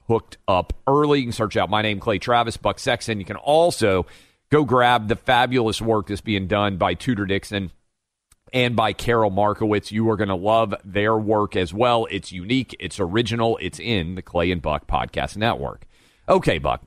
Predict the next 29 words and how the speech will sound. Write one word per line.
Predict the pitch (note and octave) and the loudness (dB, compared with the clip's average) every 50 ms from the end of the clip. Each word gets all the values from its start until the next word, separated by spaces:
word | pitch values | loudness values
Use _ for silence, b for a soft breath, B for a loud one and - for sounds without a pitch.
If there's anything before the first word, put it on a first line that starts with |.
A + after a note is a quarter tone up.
| _ _ _ | _ _ _
we've | C3+ D#3 G3+ A3 F#3+ | 2 2 2 2 0
talked | - - D#3+ E3 D3+ C#3 A#2+ - - - - _ _ _ _ _ _ _ _ _ A#2+ | 0 2 2 4 4 2 0 -2 -8 -16 -18 _ _ _ _ _ _ _ _ _ 0
a | A#2+ | 0
lot | A2 G#2+ A2+ A2 G2+ D#2+ D2 C#2+ - - - - - _ _ _ _ _ _ _ _ _ _ | 2 4 4 4 4 4 2 -2 -4 -8 -16 -20 -20 _ _ _ _ _ _ _ _ _ _
about | A2+ A#2 F#2+ C3+ B2 B2 A#2+ A#2+ A2+ - - F#2+ | 0 2 4 4 4 6 4 4 2 0 -2 2
Biden's | - C#3+ C3+ C#3+ D3 D3 C#3+ B2+ - | 4 4 4 4 4 2 0 0 -2
hypocrisy | C3+ A2+ - A2+ G#2 G2+ G#2 - - G2+ F#2+ - - A2+ G#2 G2 F#2+ | -2 0 0 2 2 2 0 0 -2 -4 -6 -4 -4 -4 -2 -2 -2
on | E2+ - F2+ F2 F2 E2+ E2 D#2+ D2+ | -4 -6 -4 -2 -2 -2 -2 -4 -6
Charlottesville. | - - - E2+ C#2 B1+ G#1+ G1+ G1+ - - - G1+ - G1+ - - _ _ _ _ _ _ _ _ _ _ _ _ _ _ | -10 -6 -4 -4 -4 -4 -8 -12 -16 -20 -20 -20 -20 -20 -20 -20 -20 _ _ _ _ _ _ _ _ _ _ _ _ _ _
All | - D#3+ E3+ F#3 G3 G3+ | 6 6 8 8 6 6
throughout | - - F#3 F3 F3 E3 D#3 D#3 C3 A#2 | 6 4 4 6 8 6 6 6 4 4
this | C3 D3 C3 - - | 2 2 2 0 0
week, | B2+ C3+ C3+ C3 A2 - | 2 2 2 2 2 2
basically | D#3 D#3 D#3 - F3+ - C#3+ D#3 C3+ | 2 2 2 0 -2 0 2 2 2
since | - - D3 C#3 - C#3 | 2 0 -2 0 2 2
October | B2+ A#2+ - - C3+ C3 B2 G#2 A#2 | 2 2 2 4 2 2 4 2 0
seventh | A#2 - - A#2+ A2 G#2 G#2+ G2+ F2 - | -2 2 2 2 2 2 0 -4 -6 -10
has | - - - G2+ F#2 - | -14 -6 -4 -4 -4 -4
happened, | - - G#2+ G#2+ G2+ - F2+ E2 D#2 D#2+ E2 | -2 0 2 2 2 2 0 -4 -4 -4 -2
we've | F2+ A2 A2 G2+ | -2 -2 -2 -2
seen | - - C#3 B2+ | -2 -2 -2 -2
an | A#2 A2 G#2 - | -2 -2 -4 -4
increasing | - D3 D#3 D#3 C#3+ - - C#3 C#3 C3 A#2 - B2 B2 A#2 G#2+ G2+ | -2 -2 0 0 -2 -2 0 2 2 2 0 -2 -2 -4 -2 0 2
number | G2+ G2+ G2+ G2 F#2 F#2+ F#2+ F#2 - | 2 2 2 2 0 0 0 0 0
of | - F#2+ E2 - _ | -2 -2 -4 -2 _
people | A#2 B2 A#2 A#2+ A#2+ A#2+ A2+ | -2 -2 0 0 2 2 4
on | A2 G#2 G#2 G2+ G2+ | 4 2 2 2 0
the | G2 | 0
left | F#2 F2+ E2+ E2+ E2+ E2 D2+ - - - | 0 0 0 2 2 2 0 -2 -8 -18